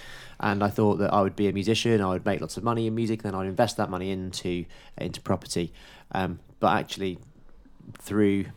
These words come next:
chatting to people, and I, I, when I went to this event to find out about, um, the music and, you know, the marketing side, um, there was another speaker there talking about property. That was a lady called Jill Fielding. Um, and Jill, very inspire-, uh, very inspirational woman. I've kind of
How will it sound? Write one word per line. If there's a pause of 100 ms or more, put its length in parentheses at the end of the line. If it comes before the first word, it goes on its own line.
(440)
chatting
to
people,
and
I,
I,
when
I
went
to
this
event
to
find
out
about, (460)
um,
the
music
and, (160)
you
know, (100)
the
marketing
side, (400)
um,
there
was
another
speaker
there
talking
about
property. (260)
That
was
a
lady
called
Jill
Fielding. (840)
Um, (180)
and
Jill,
very
inspire-,
uh,
very
inspirational
woman. (640)
I've
kind
of